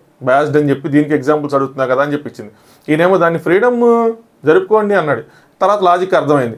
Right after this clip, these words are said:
రాంగ్ చేశానని చెప్పి "వెనక్కి జరుపుకోండి, వెనక్కి ఎక్కడ పడితే అక్కడ పెట్టేయండి" అన్నాడు. "నువ్వు అరవకు,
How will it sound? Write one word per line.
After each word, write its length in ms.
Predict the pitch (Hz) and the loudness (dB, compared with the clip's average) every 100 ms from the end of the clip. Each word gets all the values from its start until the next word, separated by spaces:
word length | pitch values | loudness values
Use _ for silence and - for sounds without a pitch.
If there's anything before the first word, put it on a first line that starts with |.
| - | -4
రాంగ్ 280 | 143 160 160 | -2 0 2
చేశానని 340 | 147 147 131 | 0 0 -6
చెప్పి 140 | 127 208 - _ - | -8 -10 -10 _ -4
"వెనక్కి 200 | 139 147 | -2 0
జరుపుకోండి, 420 | 147 - 123 98 - | 0 0 -6 -6 -6
వెనక్కి 240 | 127 156 | -4 -2
ఎక్కడ 140 | 156 135 | -4 -2
పడితే 200 | 139 143 | -2 -2
అక్కడ 180 | 139 127 | -4 -4
పెట్టేయండి" 360 | 127 139 131 | -4 -4 -4
అన్నాడు. 200 | 117 120 | -6 -8
"నువ్వు 420 | 175 - - 143 | -8 -12 -4 0
అరవకు, 320 | 135 156 175 | 2 2 0